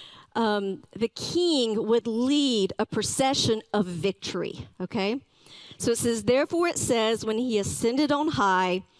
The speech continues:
he led captive a host of captives, and he gave gifts to men." Now this expression, "he ascended," what does it mean except that he also had descended into the lower parts of the earth?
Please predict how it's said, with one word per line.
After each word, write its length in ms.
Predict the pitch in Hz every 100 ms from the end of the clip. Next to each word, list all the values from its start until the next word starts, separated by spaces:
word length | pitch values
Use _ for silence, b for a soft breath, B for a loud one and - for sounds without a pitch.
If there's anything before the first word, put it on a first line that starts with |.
| B -
he 220 | 294 302
led 280 | 220 202 -
captive 560 | - 240 254 - 302 -
a 140 | 214
host 340 | 226 226 240 240
of 120 | 233
captives, 720 | 262 202 - - 190 190 - - B B B B 269
and 120 | 247
he 100 | 240
gave 320 | 233 220 196
gifts 440 | 214 214 247 - -
to 120 | 254
men." 480 | 233 190 165 165 202 - - B B B -
Now 160 | 226
this 240 | 226 285 -
expression, 680 | - - 240 233 - 269
"he 200 | 285 254
ascended," 560 | 240 - 220 196 196 180
what 180 | 196 220
does 180 | 269 269
it 120 | -
mean 260 | 214 202
except 540 | 202 - - 202 - -
that 160 | 202
he 180 | 208 208
also 460 | - 208 233 220 214
had 240 | 208 180
descended 680 | 208 269 - 220 196 190 185
into 280 | 196 196 202
the 120 | 190
lower 300 | 180 196 226
parts 340 | - 196 -
of 120 | 262 254
the 180 | 220
earth? 340 | 165 165 -